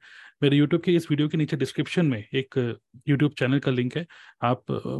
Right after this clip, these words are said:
डाइटिशियन चंद्र जोरवाल, आप इनको फॉलो कर सकते हो और वहीं से इनको कनेक्ट कर सकते हो और इनका जो, अ, कंसल्ट, मतलब personally you can consult him और जो भी आपकी पर्सनल प्रॉब्लम आप शेयर कर सकते हैं, and, मतलब, you can get advice from him, correct?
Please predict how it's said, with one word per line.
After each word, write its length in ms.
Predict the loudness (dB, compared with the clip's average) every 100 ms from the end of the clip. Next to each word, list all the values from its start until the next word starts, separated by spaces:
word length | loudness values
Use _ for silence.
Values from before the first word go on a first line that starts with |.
| 0
डाइटिशियन 440 | 2 2 2 2
चंद्र 240 | 2 2 4
जोरवाल, 340 | 4 2 2
आप 140 | 0
इनको 180 | 0 -2
फॉलो 260 | -2 0 0
कर 80 | -2
सकते 280 | -4 -6
हो 80 | -6
और 220 | -2 -2
वहीं 220 | 0 2 2
से 140 | 2
इनको 200 | 0 0
कनेक्ट 240 | 0 -2
कर 80 | -2
सकते 300 | -4 -4 -4
हो 120 | -4 -4 -20 -20 -8 -2
और 380 | 0 0 -2 -2
इनका 160 | 2 4
जो, 320 | 4 2 -2 -20
अ, 20 | -18 -8 2
कंसल्ट, 320 | 4 4 0 -8 -8
मतलब 280 | -2 -2 -2 2
personally 400 | 4 4 0 0
you 100 | 0
can 160 | -2
consult 320 | -4 -4 -4 -6
him 320 | -8 -12 -14 _ -4
और 140 | -2 0
जो 100 | 2
भी 80 |
आपकी 200 | 2 2
पर्सनल 280 | -2 -2 -2
प्रॉब्लम 240 | -2 -2 -2
आप 100 | -2
शेयर 160 | -4
कर 100 | -4
सकते 240 | -8 -6 -6
हैं, 220 | -4 -8
and, 100 | -8 -4
मतलब, 240 | -2 -4
you 240 | -2 0 4
can 80 | 4
get 160 | 4
advice 300 | 2 2 -2
from 220 | -2 -8 -8
him, 60 | -12 _ -8
correct? 200 | -8 -8